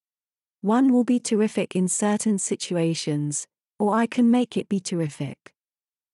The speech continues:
Another will be very dumb, but sometimes I kind of like that dumbness. It'll do, you know. I get a great sense that they're different from me. I don't feel that total identity with the machine.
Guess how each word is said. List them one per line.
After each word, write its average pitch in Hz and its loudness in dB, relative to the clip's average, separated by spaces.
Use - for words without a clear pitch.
Another 269 4
will 190 2
be 208 4
very 226 2
dumb, 180 0
but 170 -4
sometimes 185 0
I 185 -4
kind 220 -2
of 170 -6
like 175 -6
that 175 -4
dumbness. 160 -4
It'll 233 2
do, 156 0
you 208 2
know. 147 0
I 208 0
get 233 0
a 220 2
great 208 0
sense - -4
that - -4
they're 208 2
different 202 -4
from 175 -2
me. 147 -4
I 247 0
don't 294 0
feel 180 0
that 180 -2
total 233 0
identity 185 0
with 160 -4
the 165 -2
machine. 160 -2